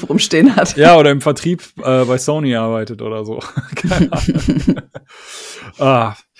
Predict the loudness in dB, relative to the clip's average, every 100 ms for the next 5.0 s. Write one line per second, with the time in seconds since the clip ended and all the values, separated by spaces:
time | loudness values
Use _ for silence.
0 | -12 2 2 4 0 -2 -10 2 2 2
1 | 0 4 4 4 0 -2 -8 -10 2 4
2 | 6 4 2 2 0 0 -2 0 0 0
3 | -4 -2 -6 -2 -4 -2 -4 -2 0 2
4 | 4 2 0 -4 -2 -2 -2 -4 -4 -4